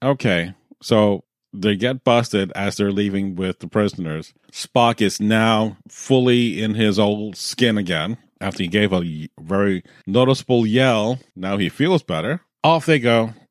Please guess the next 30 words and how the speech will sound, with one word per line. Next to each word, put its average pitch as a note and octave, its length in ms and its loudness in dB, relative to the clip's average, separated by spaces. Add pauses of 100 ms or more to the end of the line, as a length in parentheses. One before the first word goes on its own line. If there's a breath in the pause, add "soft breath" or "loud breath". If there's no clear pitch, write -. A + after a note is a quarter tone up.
(220)
They G#2+ 260 -6
knock B2 340 0
down B2+ 440 -2 (340)
other E3+ 240 2
people A2+ 320 2
coming G2 380 -4 (100)
and F#2+ 220 -12
seeing F2+ 260 -2
them. F2 300 -8 (220)
So - 120 -10
they G2 100 -4
got A2 200 0
into G#2+ 200 0
that G2 140 0
quick - 240 -6
little F2 140 -8
fight. G2+ 340 -2 (400 soft breath)
But C3 280 2 (120)
the A2+ 140 2
essence C3+ 480 2
was A2+ 160 2
gonna G#2 180 0
be F#2+ 220 -2
that F2+ 420 -8 (220)
Pike C3+ 580 0 (320)
is G2 160 -4
going G#2+ 280 -2
to G#2 120 -4
use A2 560 2 (160)
Spock G#2+ 580 0